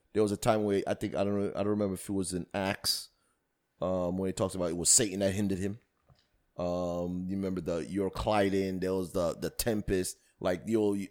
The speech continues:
know, um, there was another time where the Holy Spirit would not allow him 'cause he had first wanted to go to Rome, and the Holy Spirit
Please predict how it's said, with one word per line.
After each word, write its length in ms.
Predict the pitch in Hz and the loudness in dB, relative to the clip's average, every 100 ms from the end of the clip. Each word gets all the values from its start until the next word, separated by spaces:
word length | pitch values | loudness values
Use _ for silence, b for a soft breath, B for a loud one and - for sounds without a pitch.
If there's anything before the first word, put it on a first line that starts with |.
| - | -2
know, 60 | |
um, 480 | 92 90 90 92 90 | 0 2 2 0 0
there 100 | 95 | 0
was 100 | 95 | 0
another 200 | 101 101 | 0 0
time 220 | - 98 | 0 0
where 160 | 92 92 | 2 0
the 80 | 90 | 0
Holy 240 | 104 101 | 0 0
Spirit 360 | 98 - 110 - | 0 0 0 2
would 140 | 95 | -2
not 200 | 95 107 - | 0 -2 0
allow 220 | 92 101 | 0 0
him 60 | |
'cause 120 | 101 98 | -2 -2
he 60 | |
had 140 | 104 - | -2 0
first 220 | 104 95 | -4 -4
wanted 240 | 101 98 | -4 -4
to 80 | 101 | -4
go 180 | 98 98 | -2 -2
to 60 | |
Rome, 560 | 92 87 92 104 101 104 - b b | -2 -2 0 0 0 -2 -8 b b
and 100 | - | -2
the 60 | 95 | 0
Holy 120 | 107 | 0
Spirit 120 | 101 | 0